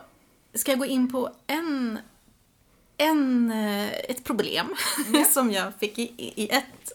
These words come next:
Speaker 1: av de här frå-, förfrågningarna.
Speaker 2: Mm.
Speaker 1: Eh, samtidigt som jag upplevde det som väldigt, liksom, kul att få frågan och så, så var det faktiskt frågan, eh, en, en del av frågan var ställd så:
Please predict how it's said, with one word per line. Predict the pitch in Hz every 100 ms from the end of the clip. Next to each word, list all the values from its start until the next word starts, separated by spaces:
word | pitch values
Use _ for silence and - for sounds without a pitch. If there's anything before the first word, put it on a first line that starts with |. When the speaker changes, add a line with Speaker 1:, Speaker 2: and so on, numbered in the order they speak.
| -
Speaker 1:
av | 196
de | 190 185
här | 196 196 -
frå-, | 214 190 -
förfrågningarna. | 214 214 190 202 185 202 - - 226
Speaker 2:
Mm. | 220 247 - - -
Speaker 1:
Eh, | 220
samtidigt | 226 254 240 262 247
som | 190
jag |
upplevde | 185 190 -
det |
som | - 180
väldigt, | - - - -
liksom, | 190 208 214 220 - - 226
kul | - 339 330 330
att | - -
få | 185
frågan | - 190 185 285 440 262
och | 214 202
så, | - - 381 - 233
så | 240
var | 254 233
det | 214 208 - _ _
faktiskt | - 190 185 180 - -
frågan, | - - 196 85 82 85 85 - _ _ -
eh, | 175 175 254
en, | 226 -
en | 254 208 180
del | 160 170
av |
frågan | 170 165 165 165
var | -
ställd | 185 - - -
så: | - -